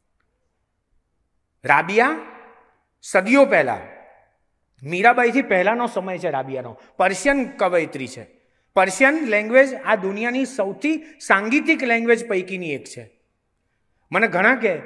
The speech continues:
કે કવિતા કેમ નહીં લખાય? મેં કીધું, "કવિતામાં લય હોય."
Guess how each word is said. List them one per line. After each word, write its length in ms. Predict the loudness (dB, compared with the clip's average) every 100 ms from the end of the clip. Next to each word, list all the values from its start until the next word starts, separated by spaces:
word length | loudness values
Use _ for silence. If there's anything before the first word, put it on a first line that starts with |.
| -14 -8
કે 120 | -4
કવિતા 360 | -4 -4 -4
કેમ 200 | -4 -4
નહીં 180 | -4 -4
લખાય? 360 | -4 -6 -10 -12 _ _ _ _ -16
મેં 100 | -10
કીધું, 560 | -8 -8 -12 -18 _ _ _ _ _ _
"કવિતામાં 500 | -8 -6 -6 -6 -8
લય 240 | -2 0 -2
હોય." 260 | -6 -16